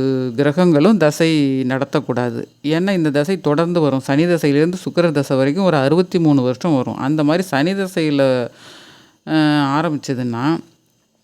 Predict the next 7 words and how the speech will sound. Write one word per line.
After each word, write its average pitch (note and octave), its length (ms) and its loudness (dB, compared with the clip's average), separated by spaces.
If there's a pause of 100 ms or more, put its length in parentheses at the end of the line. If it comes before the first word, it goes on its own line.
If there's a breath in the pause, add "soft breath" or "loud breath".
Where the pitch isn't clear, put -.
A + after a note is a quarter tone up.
(220)
அப்ப D#3 240 -2
அவங்களுக்கு D#3 360 2
அந்த C3 140 -2
அறுபத்தி D3+ 360 -4
மூணு C#3 320 2
வருடமும் F#3 440 0
வாழ்நாள் D#3 460 0